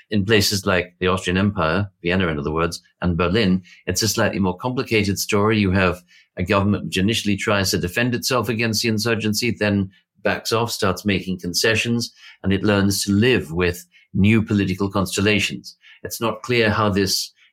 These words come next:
convivencia, how this cohabitation between insurgent ministers and traditional government will work. And in the longer term, it turns out not to be a very stable partnership. But for the moment, it looks like fundamental change, regime change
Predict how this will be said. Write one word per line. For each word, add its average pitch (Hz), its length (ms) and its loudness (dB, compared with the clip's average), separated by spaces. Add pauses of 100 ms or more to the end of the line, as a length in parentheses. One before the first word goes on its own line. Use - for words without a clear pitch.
convivencia, 107 840 2
how 92 140 0
this 90 240 -2
cohabitation 104 800 0
between 85 500 -2 (260)
insurgent 98 720 2 (280)
ministers 107 760 2
and 85 320 -2
traditional 95 440 0
government 92 420 0
will 87 160 -2
work. 127 360 0 (280)
And 92 80 -4
in 82 80 0
the 82 60 0
longer 104 300 2
term, 92 280 0
it 87 100 -4
turns 92 280 0
out 90 200 0
not 95 220 -2
to 85 80 -6
be 87 120 -2
a 82 40 -2
very 87 200 0
stable 85 360 -2
partnership. - 560 -4 (260)
But - 140 -8
for - 80 0
the 110 100 6
moment, 165 320 4
it - 100 -10
looks 151 320 -2
like 110 320 0 (300)
fundamental 120 540 0
change, 104 520 0 (120)
regime 104 520 2
change 85 460 -2